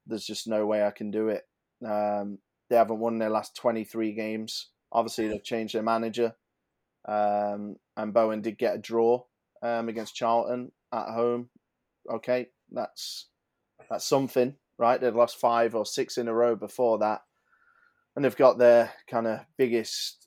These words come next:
most hated rivals in M K Dons, and couldn't be more opposite, to be honest with you. M K Dons won three in a row,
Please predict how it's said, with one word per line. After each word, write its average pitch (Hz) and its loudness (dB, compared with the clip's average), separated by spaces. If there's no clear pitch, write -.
most 113 -4
hated 123 -6
rivals 104 -2
in 107 -8
M 113 -10
K 107 -6
Dons, 104 -6
and 104 -8
couldn't 113 -4
be 104 -6
more 104 0
opposite, 101 -4
to - -12
be 107 -4
honest 98 -8
with 101 -8
you. 101 -6
M 117 -4
K 110 -4
Dons 104 -6
won 110 -8
three 110 -4
in 104 -6
a 104 -6
row, 104 -2